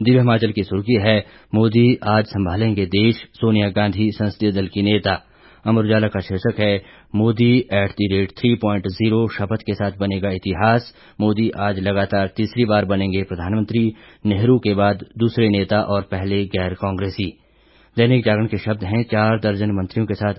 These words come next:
आज पीएम की शपथ लेंगे मोदी। जबकि दैनिक सवेरा टाइम्स का कहना है,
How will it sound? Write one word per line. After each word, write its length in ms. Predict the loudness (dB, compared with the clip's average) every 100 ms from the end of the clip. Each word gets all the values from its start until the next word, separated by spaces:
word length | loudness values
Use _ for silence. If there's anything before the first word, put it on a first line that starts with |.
| -2
आज 220 | -2 -2
पीएम 320 | -4 -4 -2
की 140 | -4 -6
शपथ 340 | -4 -6 -4
लेंगे 300 | -4 -2 -2
मोदी। 380 | -2 -2 -4 -8 _ _ -20 -20 -6 2
जबकि 260 | 2 2
दैनिक 260 | 0 2 0
सवेरा 280 | -2 0 0
टाइम्स 300 | 0 -2 -2
का 100 | -4
कहना 320 | -4 -2 0
है, 280 | 0 0 -2